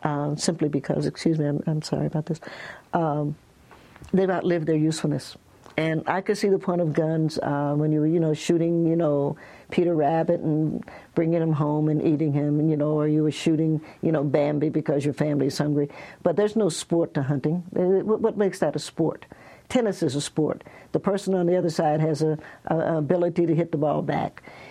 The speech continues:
Even football, which is violent, but I like football, is a sport. Eleven guys, eleven guys. You, you hope they don't kill each other. That's a sport. Uh, I'm not even sure golf is a sport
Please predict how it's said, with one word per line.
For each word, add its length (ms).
Even 340
football, 500
which 180
is 140
violent, 320
but 100
I 120
like 260
football, 480
is 180
a 80
sport. 360
Eleven 400
guys, 320
eleven 340
guys. 320
You, 160
you 140
hope 180
they 80
don't 220
kill 220
each 180
other. 220
That's 220
a 60
sport. 540
Uh, 140
I'm 140
not 120
even 220
sure 320
golf 360
is 160
a 60
sport 600